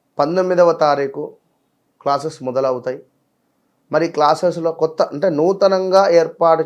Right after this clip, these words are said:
చేసేటువంటి క్లాసెస్, కొత్తగా జాయిన్ అయ్యేటువంటి వారు పంతొమ్మిదవ తారీఖు నుండి మనకు Zoom-లో కానీ, డైరెక్ట్గా కానీ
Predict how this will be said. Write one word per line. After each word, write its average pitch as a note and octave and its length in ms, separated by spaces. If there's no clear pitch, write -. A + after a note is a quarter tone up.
చేసేటువంటి C#3 580
క్లాసెస్, B2+ 460
కొత్తగా F#3+ 480
జాయిన్ D3+ 260
అయ్యేటువంటి C#3+ 480
వారు A#2+ 360
పంతొమ్మిదవ F#3+ 480
తారీఖు D3+ 440
నుండి C#3 560
మనకు C3 440
Zoom-లో F3+ 420
కానీ, E3 420
డైరెక్ట్గా D3+ 680
కానీ C#3+ 440